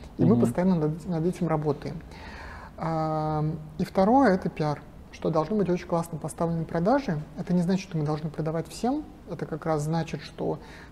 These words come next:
Speaker 1: система продаж должна безупречно отрабатывать профильные лиды, должна быть классификация лидов, и наоборот, система должна очень быстро отсекать без, а, затрат, ресурсных затрат все не-,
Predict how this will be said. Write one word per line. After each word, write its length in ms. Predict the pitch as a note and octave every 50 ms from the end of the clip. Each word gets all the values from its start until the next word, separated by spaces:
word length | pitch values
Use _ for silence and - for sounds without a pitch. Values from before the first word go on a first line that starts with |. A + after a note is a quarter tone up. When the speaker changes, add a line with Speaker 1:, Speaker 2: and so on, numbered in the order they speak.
| - -
Speaker 1:
система 380 | F3+ D#3 - - G3+ F#3+ F3 D#3
продаж 420 | - - E3 D#3 D#3+ E3+ E3+ D#3
должна 360 | D3+ D#3 D3 D3 C#3 F3 E3+
безупречно 600 | D#3+ D#3 D3+ D3+ D#3 - - F3+ E3+ - - - D#3
отрабатывать 680 | C#3+ - D#3+ D3+ D3 D#3+ D#3 - - C#3+ D3 C#3+ - - - - - - - -
профильные 460 | F#3 F3+ F3 - - E3 D#3 D#3 D#3+
лиды, 320 | D#3+ E3 E3 G3 A#3+ C#4+ D#4 - - - - - - - - - - - -
должна 280 | F#3 F3 E3+ E3 F#3
быть 120 | F3 D#3 -
классификация 680 | - F3 D3+ - - - - G#3+ A#3+ A#3+ - - A3+
лидов, 340 | G#3 G#3 F#3+ F3+ F#3+ G3 G3 - - - - - - - - - - -
и 80 | A3 F#3+
наоборот, 420 | F#3+ F#3 E3+ F3+ D#3 D#3 C#3+ D3
система 360 | - D#3 - - G3 G#3 G#3
должна 360 | E3+ E3 D#3 D3 E3 D#3+ D#3 D#3
очень 300 | E3 F3 E3+ - E3+ D#3
быстро 280 | D#3+ D#3 - - D#3
отсекать 460 | D3 D3+ - - E3 - - D#3+ D3+ D3
без, 380 | C#3+ D3 D#3+ D#3 D3+ D3 C#3+ D3
а, 800 | C#3+ D#3 D#3 D#3 D#3 D3+ D#3 D3+ D#3 D#3 D#3+ D#3 D#3 D#3+ E3 E3
затрат, 340 | D3 E3 D#3 - E3 D#3+ D3+ - - - - - - - - - - -
ресурсных 480 | - D#3+ D#3+ - - F3+ D3 - E3+ D3
затрат 460 | C#3 E3 D3+ - - D#3+ D#3 D3 - - - - - - - - -
все 200 | - - - E3+
не-, 80 | D#3+